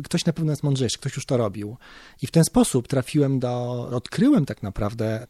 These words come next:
amerykańską kulturę planowania, czyli znowu taką kulturę urbanistyki, która w Europie jest traktowana z przymrużeniem oka. Raczej się wydaje, że to,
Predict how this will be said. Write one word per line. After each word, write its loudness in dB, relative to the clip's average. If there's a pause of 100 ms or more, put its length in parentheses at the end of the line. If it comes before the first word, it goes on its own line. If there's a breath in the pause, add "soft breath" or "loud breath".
(120)
amerykańską 2
kulturę -2
planowania, -2 (500 loud breath)
czyli -2
znowu 0
taką 0
kulturę 2
urbanistyki, 0
która 0
w -4
Europie 0
jest -2
traktowana -4
z -14
przymrużeniem -2
oka. -2
Raczej -4
się -6
wydaje, -2
że -4 (520 loud breath)
to, -6